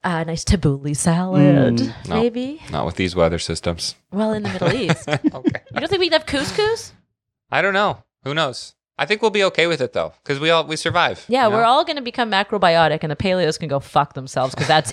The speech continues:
Speaker 3: <laughs>
Speaker 1: insane. You can't eat like that.
Speaker 3: What's paleo?
Speaker 1: Oh, it's just a bunch of meat and shit. It's
Speaker 3: Oh, no.
Speaker 1: impossible. It's,
Speaker 3: Yeah.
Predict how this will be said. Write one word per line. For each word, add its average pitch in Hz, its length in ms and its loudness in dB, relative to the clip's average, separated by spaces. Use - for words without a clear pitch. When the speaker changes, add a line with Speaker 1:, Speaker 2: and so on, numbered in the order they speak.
Speaker 3:
<laughs> - 60 -10
Speaker 1:
insane. 165 1400 2
You 180 80 -8
can't 190 300 0
eat 175 140 -4
like 147 180 -4
that. - 260 -10
Speaker 3:
What's 120 180 0
paleo? 104 520 0
Speaker 1:
Oh, 262 120 6
it's 254 120 2
just 247 120 -10
a - 40 -8
bunch 170 160 0
of 139 160 -8
meat 147 240 -14
and 131 140 -20
shit. 135 360 -2
It's 90 160 -6
Speaker 3:
Oh, - 20 4
no. 262 120 6
Speaker 1:
impossible. 143 600 2
It's, 101 140 -6
Speaker 3:
Yeah. 90 80 -8